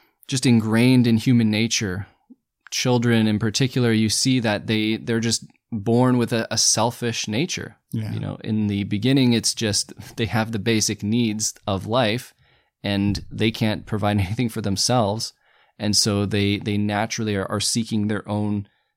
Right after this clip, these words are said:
Speaker 1: happiness and survival. And as we grow up, we need to start to realize that the example of Christ is the opposite of being selfish.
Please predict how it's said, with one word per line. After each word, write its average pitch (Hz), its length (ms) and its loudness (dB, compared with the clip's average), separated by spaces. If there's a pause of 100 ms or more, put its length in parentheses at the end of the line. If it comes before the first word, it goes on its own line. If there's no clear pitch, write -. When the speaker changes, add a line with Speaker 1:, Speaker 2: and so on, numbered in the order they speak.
Speaker 1:
happiness 110 520 -2
and 101 100 -8
survival. 107 840 -4 (680)
And 104 500 -2
as 107 200 -2
we 110 280 -2
grow 110 420 -2
up, 131 380 0 (800)
we 123 240 4
need 139 220 8
to 131 80 0
start 120 320 0
to 117 80 -2
realize 117 720 2 (220)
that 110 340 -2
the 123 120 2
example 123 600 0
of 95 180 -4
Christ 120 640 -2 (360)
is 107 520 -2 (100)
the 131 200 -2
opposite 117 560 -2
of 98 220 -10
being 107 420 -2
selfish. - 720 -4